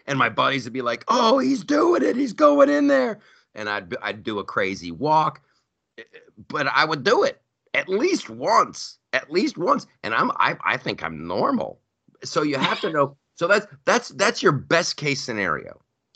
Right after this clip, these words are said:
In, in the best case scenario, uh, d-,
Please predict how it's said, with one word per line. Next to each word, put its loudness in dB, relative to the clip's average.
In, 2
in -2
the 2
best 0
case 0
scenario, 0
uh, 0
d-, -20